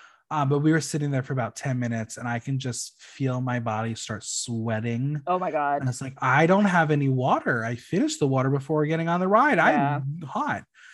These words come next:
Speaker 1: Um, and I was also, it was, like, June first. So I was wearing my, um, Disney, uh, Pride, uh, tank top 'cause I wanted to take a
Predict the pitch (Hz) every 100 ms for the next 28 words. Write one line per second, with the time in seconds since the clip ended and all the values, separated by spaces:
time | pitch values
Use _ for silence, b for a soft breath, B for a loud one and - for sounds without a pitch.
0 | B B - 127 117 113 113 113 113 143
1 | 151 151 156 151 180 165 156 156 147 139
2 | 135 135 131 139 139 135 127 131 - 123
3 | 117 120 117 123 120 110 110 104 110 110
4 | 110 107 - 127 117 120 117 - 113 110
5 | 104 - 104 107 117 123 - 175 _ 117
6 | 104 101 98 - 113 110 143 139 135 131
7 | 113 110 110 - 120 113 110